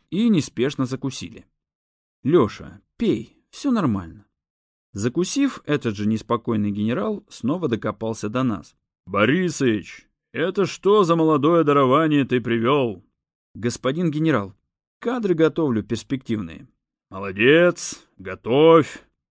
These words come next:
Ну, чтобы все". После генеральского тоста народ снова залил в себя стакан водки. "Блин, Борисыч,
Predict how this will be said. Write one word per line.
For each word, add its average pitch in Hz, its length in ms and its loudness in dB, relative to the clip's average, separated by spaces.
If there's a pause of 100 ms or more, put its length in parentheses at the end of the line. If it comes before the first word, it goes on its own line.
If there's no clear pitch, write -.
(140)
Ну, 165 720 4
чтобы 160 540 0
все". 107 640 -2 (960)
После 151 260 -2
генеральского 113 600 0
тоста 185 420 -2
народ 131 420 -2
снова 139 360 0
залил 113 300 -2
в - 60 -14
себя 110 220 -6
стакан 110 380 -6
водки. 110 420 -6 (680)
"Блин, 117 800 2
Борисыч, 143 880 -2